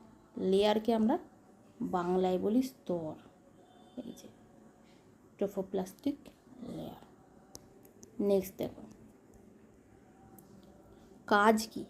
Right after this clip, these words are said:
মানে ফাংশনটা কি? ডিম্বাশয় পিত্তগ্রন্থির গঠন বজায় রেখে, এই যে কাজটা কিন্তু এখানে ইম্পর্ট্যান্ট, কাজটা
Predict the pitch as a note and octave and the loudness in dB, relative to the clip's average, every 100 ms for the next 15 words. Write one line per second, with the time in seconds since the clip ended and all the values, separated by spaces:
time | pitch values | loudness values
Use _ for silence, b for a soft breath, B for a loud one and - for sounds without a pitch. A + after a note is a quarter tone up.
0 | - A#3+ A#3+ B3 - F#3 G3 - G3+ F#3+ | -6 2 2 2 0 2 2 2 0 0
1 | F#3 F3+ - - - - - B B - | -2 -10 -14 -20 -20 -20 -20 B B -20
2 | - - A3+ A#3+ A#3+ A#3+ B3+ C4 C4 C4 | -14 6 8 10 8 6 2 2 0 0
3 | - G3+ F#3+ - A3 A3 G#3+ A#3 A3 F#3+ | -2 -2 0 4 6 6 4 2 2 2
4 | F3+ - A3 G#3+ F#3 E3+ E3 G3 G#3 F#3 | 0 2 6 6 4 -4 0 2 4 2
5 | - E3+ E3+ - - - - F3 E3+ F3+ | 0 -2 -2 -4 -18 -6 -2 -2 0 0
6 | F3+ F3+ - A3 A3+ A3+ A#3 A#3+ A#3+ G3 | 0 0 -2 2 2 4 4 6 4 4
7 | F#3 F3 E3+ F3 - F3 - G3 | 0 -4 -6 -10 -6 -8 -4 -4